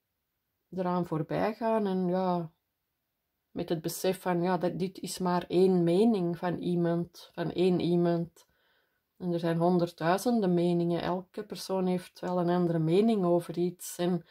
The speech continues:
als jij dat zo denkt, ja, dan is dat zo. Dan, dan is dat jouw mening. Maar ja, ik heb daar een andere mening over.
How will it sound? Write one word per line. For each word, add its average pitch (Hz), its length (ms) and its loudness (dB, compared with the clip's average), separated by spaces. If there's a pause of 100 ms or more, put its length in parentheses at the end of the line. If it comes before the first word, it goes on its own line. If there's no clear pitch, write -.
(880)
als - 240 -8
jij 170 200 -2
dat 165 160 -4
zo 165 240 -2
denkt, 190 540 -4
ja, 180 140 -6
dan 170 220 -4
is 160 120 -2
dat 170 180 -4
zo. 240 280 -4
Dan, 180 340 -4
dan 165 180 -4
is 165 100 -4
dat 170 160 -4
jouw 170 280 4
mening. 202 580 4
Maar 196 520 -8
ja, 180 340 -8
ik 175 160 -12
heb 185 140 -6
daar 214 180 0
een 214 140 -2
andere 165 400 0
mening 175 460 0
over. 185 480 -6